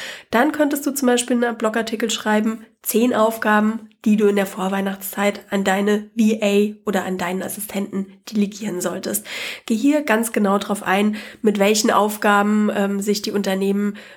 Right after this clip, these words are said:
ähm, Zeit freischaufeln, um sich um ihr eigenes, eigentliches Thema zu kümmern, welche Aufgaben sie gut auslagern können. Oder eine weitere Blogpost-Idee wäre, Hand in Hand zum Jahresabschluss, wie eine V A dich bei der Vorbereitung deines Jahresabschlusses unterstützt.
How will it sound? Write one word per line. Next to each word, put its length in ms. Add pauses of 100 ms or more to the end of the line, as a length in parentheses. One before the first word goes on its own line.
(100)
ähm, 260
Zeit 300
freischaufeln, 1040
um 180
sich 240
um 100
ihr 220
eigenes, 580 (120)
eigentliches 580
Thema 320
zu 140
kümmern, 480
welche 260
Aufgaben 400
sie 140
gut 300
auslagern 600
können. 300 (400)
Oder 480
eine 100
weitere 300
Blogpost-Idee 840
wäre, 220 (240)
Hand 320
in 180
Hand 220
zum 160
Jahresabschluss, 880 (240)
wie 160
eine 300
V 140
A 500
dich 220
bei 100
der 120
Vorbereitung 840
deines 300
Jahresabschlusses 960
unterstützt. 640